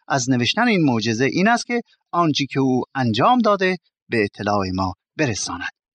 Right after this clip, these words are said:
تا ما به قدرت او پی برده و او را به عنوان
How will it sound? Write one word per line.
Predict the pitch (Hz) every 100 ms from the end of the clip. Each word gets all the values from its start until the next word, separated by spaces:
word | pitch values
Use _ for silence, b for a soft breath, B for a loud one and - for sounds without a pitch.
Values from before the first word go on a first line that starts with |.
| -
تا | 120 127 - _ -
ما | 117 147
به | 143 147
قدرت | 127 110 147 -
او | 135
پی | - 165
برده | 175 180 196 190 B B
و | 120
او | 131 196
را | 196
به | 175 143
عنوان | 127 147 226 208